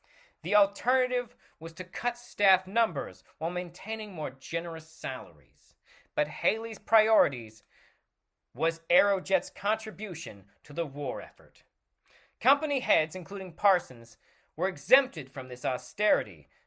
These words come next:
drawing the ire of many personnel. Parsons' newfound credentials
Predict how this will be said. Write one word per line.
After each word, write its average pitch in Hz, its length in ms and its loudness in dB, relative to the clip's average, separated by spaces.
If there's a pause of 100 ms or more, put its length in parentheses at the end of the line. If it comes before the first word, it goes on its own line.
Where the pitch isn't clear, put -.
drawing 196 440 0
the 202 160 -10
ire 147 480 0
of 127 160 -6
many 139 640 -4
personnel. 104 880 -12 (680)
Parsons' 285 500 2
newfound 190 580 -4
credentials 180 760 -6